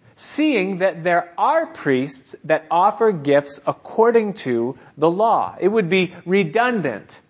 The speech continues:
It would be baseless for Jesus to have been a priest while he was on earth, because there already were priests on earth in the days of Jesus, the Levites. It says that they, those Old Testament priests, verse five,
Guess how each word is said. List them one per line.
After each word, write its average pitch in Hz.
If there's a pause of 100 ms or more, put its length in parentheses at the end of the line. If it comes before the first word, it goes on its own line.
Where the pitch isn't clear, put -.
(360)
It 175
would 196
be 196
baseless 151
for 165
Jesus 170
to 175
have 139
been 170
a 190
priest 156 (200)
while 180
he 165
was 151
on 165
earth, 170 (280)
because 175
there 196
already 208
were 269
priests 127
on 135
earth 117
in 127
the 123
days 120
of 104
Jesus, 95 (200)
the 175
Levites. 208 (1300)
It 190
says 202
that 165
they, 214
those 170
Old 220
Testament 156
priests, 139
verse 139
five, 139